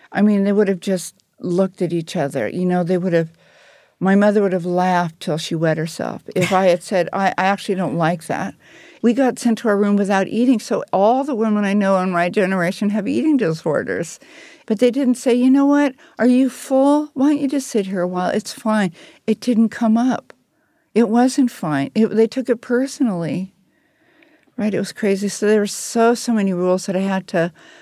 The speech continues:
unlearn as I got older if I wanted to be okay and have a big, juicy life. Girls weren't allowed to be big and juicy with math and science. For one thing, you could be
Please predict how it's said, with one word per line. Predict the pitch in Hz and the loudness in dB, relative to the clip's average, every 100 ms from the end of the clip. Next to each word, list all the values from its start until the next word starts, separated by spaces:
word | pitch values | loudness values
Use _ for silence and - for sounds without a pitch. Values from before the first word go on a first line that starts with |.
| - - | -14 0
unlearn | 185 185 185 185 190 196 | 2 2 2 2 2 2
as | 170 170 | 0 -2
I | 175 | -2
got | 180 175 | 0 0
older | 185 202 196 | 0 0 -2
if | 170 - | -2 -2
I | 185 | -2
wanted | 180 180 180 170 | -2 -2 -2 -6
to | - 190 190 - - _ - - - | 0 0 0 -4 -20 _ -20 -20 0
be | 208 220 | 2 2
okay | 208 - 226 247 | 0 -4 0 0
and | 220 | 0
have | 185 | 0
a | 196 | -2
big, | 170 202 185 | 0 0 -2
juicy | 160 202 202 254 | -2 -4 0 -2
life. | 220 - - - - | -2 -8 -20 -20 0
Girls | 214 226 226 226 | 4 4 2 -2
weren't | 208 208 | -2 -2
allowed | 202 170 180 | 0 -2 -2
to | 214 | -4
be | 190 185 | -2 -2
big | 165 175 180 | 0 0 0
and | 190 | -2
juicy | 202 220 247 226 | 0 -2 -2 -2
with | 185 185 | 0 0
math | 175 180 175 175 | 2 2 2 0
and | 185 170 | -2 -2
science. | - 180 220 233 202 | -2 0 2 2 0
For | - | -2
one | 190 185 | -2 -2
thing, | 190 190 | 0 0
you | 202 | 0
could | 202 208 | 0 -2
be | 196 185 | 0 0